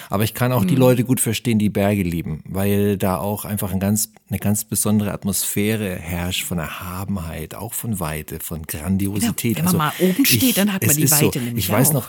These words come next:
Speaker 1: ich, wir hatten mal eine Klassenfahrt, das war, oh, keine Ahnung, neunte Klasse oder so. Und dann sind wir nach Österreich in die Berge zum Skifahren für eine Woche. Und also,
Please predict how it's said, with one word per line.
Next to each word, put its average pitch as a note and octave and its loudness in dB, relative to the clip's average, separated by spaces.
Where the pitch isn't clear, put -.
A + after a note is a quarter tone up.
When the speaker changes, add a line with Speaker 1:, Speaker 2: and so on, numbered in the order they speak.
Speaker 1:
ich, - -8
wir G2+ -2
hatten G#3 0
mal A#2+ 6
eine G2 2
Klassenfahrt, B2 -4
das - -4
war, F#2+ -6
oh, - -12
keine G2 -8
Ahnung, E2+ -6
neunte F#2 -2
Klasse - -4
oder G#2 -4
so. F2+ -6
Und F#2+ -2
dann F2 2
sind G2+ 0
wir G#2+ 2
nach F2+ -2
Österreich F2+ -4
in F#2+ -4
die F2+ -2
Berge F2+ -2
zum - -8
Skifahren F#2+ -8
für E2+ -8
eine E2 -4
Woche. - -10
Und F2+ -6
also, G#2+ 2